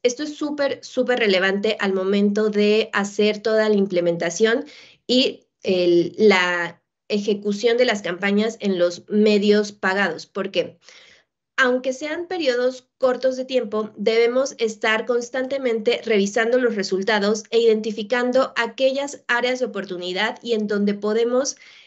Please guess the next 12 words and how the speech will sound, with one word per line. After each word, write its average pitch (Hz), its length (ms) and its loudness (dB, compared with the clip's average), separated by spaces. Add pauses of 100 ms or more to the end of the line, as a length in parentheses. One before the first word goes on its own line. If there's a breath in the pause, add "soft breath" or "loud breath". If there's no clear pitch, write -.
(140 loud breath)
incrementar 240 720 2
los 294 180 -4
resultados 226 720 -2
y 226 100 -4
llegar 208 440 2
a 214 100 -2
este 214 420 -2
objetivo 202 720 0
de 202 160 2
negocio. 170 520 -2 (120)
Entonces, 208 560 2 (340 loud breath)
em, 202 540 4